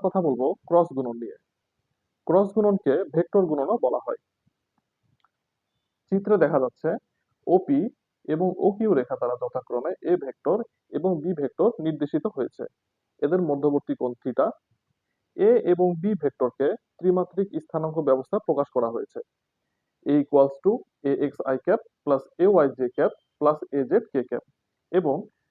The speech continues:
B equals to B X I cap plus B Y J cap plus B Z K cap। দুটি ভেক্টরের ক্রস গুণন নির্ণয় করার সময় এদের প্রতীকের মাঝখানে ক্রস চিহ্ন দেওয়া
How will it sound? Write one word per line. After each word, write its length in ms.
B 20
equals 400
to 80
B 20
X 40
I 20
cap 140
plus 180
B 20
Y 20
J 20
cap 140
plus 160
B 20
Z 20
K 40
cap। 140
দুটি 260
ভেক্টরের 400
ক্রস 300
গুণন 260
নির্ণয় 300
করার 260
সময় 260
এদের 180
প্রতীকের 480
মাঝখানে 400
ক্রস 260
চিহ্ন 180
দেওয়া 160